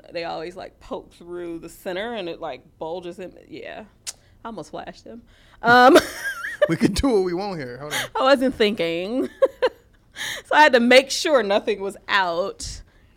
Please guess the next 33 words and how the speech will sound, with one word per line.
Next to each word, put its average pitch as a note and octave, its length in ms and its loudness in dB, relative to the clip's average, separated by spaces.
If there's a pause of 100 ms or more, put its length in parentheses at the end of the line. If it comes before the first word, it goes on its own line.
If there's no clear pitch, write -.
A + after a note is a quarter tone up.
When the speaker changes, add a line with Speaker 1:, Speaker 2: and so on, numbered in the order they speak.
(120)
Speaker 1:
Um, G3 400 0
for B3 140 -2
those A#3 300 4
of C#4 120 -4
you B3+ 120 -4
that G#3+ 180 -2
follow G3 380 0
our F3+ 180 -4
show, D#3+ 460 -4
you F3 180 -8
may E3+ 180 -6
notice D#3+ 360 -6
something D#3+ 360 -10
different D#3 360 -10
about - 360 -8
me. F3 520 -10
Um, G3 380 2 (380)
<laughs> A3+ 460 -2 (500)
I E4 140 4
grew F4 300 2
hair E4 400 6
in D4+ 80 4
a D4 100 6
week, D4 540 4 (220)
<laughs> - 260 -6
like, B3+ 260 -2
overnight. B3 920 -2 (640)
<laughs> C#4 80 -4 (1700)
And A3 280 -6
those G#3 280 -4
that G#3 160 -6
are F#3+ 120 -4
new, F3+ 680 -8